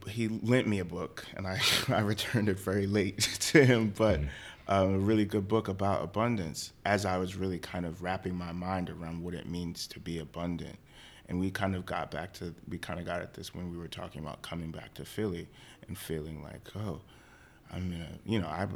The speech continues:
Speaker 1: I was away in, in London, which London is just like, it's like New York on steroids at times. Um, and so f-, coming back to Philly, I felt so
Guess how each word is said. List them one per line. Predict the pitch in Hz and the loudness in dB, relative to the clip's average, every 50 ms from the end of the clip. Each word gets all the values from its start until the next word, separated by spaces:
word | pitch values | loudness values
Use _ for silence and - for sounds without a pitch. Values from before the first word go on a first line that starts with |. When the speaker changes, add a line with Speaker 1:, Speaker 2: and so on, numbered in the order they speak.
| - - | -10 -6
Speaker 1:
I | - 95 | -4 -2
was | 110 113 101 | -2 0 -2
away | 87 82 82 85 82 82 82 80 - - | -4 -6 -6 -6 -6 -6 -8 -10 -10 -10
in, | 80 80 78 67 - - - - | -10 -10 -10 -12 -14 -18 -14 -12
in | 82 78 73 | -10 -10 -8
London, | 78 90 98 104 98 87 80 78 | -6 -4 -4 -4 -4 -4 -8 -8
which | 73 80 - - - - - - - - - - - - - - - - - - - - - - - | -10 -12 -12 -12 -12 -12 -14 -18 -20 -20 -20 -20 -20 -20 -20 -20 -20 -20 -20 -20 -20 -20 -20 -20 -12
London | - 104 107 104 98 92 | -6 -4 -2 0 0 -2
is | 80 - - | -4 -6 -8
just | - - - - - | -8 -8 -8 -8 -8
like, | - 82 - - - - - - - _ - - - - - - - - _ - - - - - - - _ - - _ - - | -10 -10 -10 -12 -18 -20 -20 -20 -20 _ -20 -20 -20 -20 -20 -20 -20 -20 _ -20 -20 -20 -20 -20 -20 -20 _ -20 -20 _ -18 -14
it's | 92 95 - - | -12 -10 -8 -6
like | 101 98 85 | -6 -6 -6
New | 92 98 87 | -6 -6 -6
York | 82 85 85 87 90 90 - - | -6 -6 -6 -8 -8 -8 -8 -10
on | 76 - | -8 -4
steroids | - - - - 85 98 104 98 82 80 71 - - - - - - | -4 -4 -4 -4 -4 -4 -4 -4 -6 -6 -6 -8 -8 -10 -10 -14 -12
at | - 71 - - | -12 -12 -12 -14
times. | - - 87 - - - - - - - - - - - - - - - - - - - - - | -14 -14 -14 -16 -16 -18 -14 -14 -14 -14 -14 -20 -20 -20 -20 -20 -20 -20 -20 -20 -20 -20 -16 -14
Um, | 90 82 76 - - - - - - - - - - - - - - - - - - - - - - - - - | -12 -10 -10 -10 -12 -14 -16 -20 -20 -20 -20 -20 -20 -20 -20 -20 -20 -20 -20 -20 -20 -20 -20 -20 -20 -18 -8 -6
and | 92 92 90 | -4 -4 -2
so | - - 95 87 82 73 64 - - - - - - | -2 -2 -2 -2 -2 -4 -4 -8 -12 -18 -20 -20 -20
f-, | - - - - - - - | -18 -18 -18 -18 -16 -10 -6
coming | 110 107 95 95 90 | -2 -2 0 -2 -2
back | 90 90 92 92 - | -4 -4 -8 -8 -10
to | - | -12
Philly, | - - - 110 107 95 | -12 -6 -4 -2 -2 -2
I | 85 82 | -4 -6
felt | - - - - 80 76 - - - - - - - - - - - - | -10 -12 -12 -12 -12 -14 -14 -18 -20 -20 -20 -20 -20 -20 -20 -20 -20 -20
so | - - - - - 107 110 104 | -16 -12 -10 -8 -6 -4 -2 -2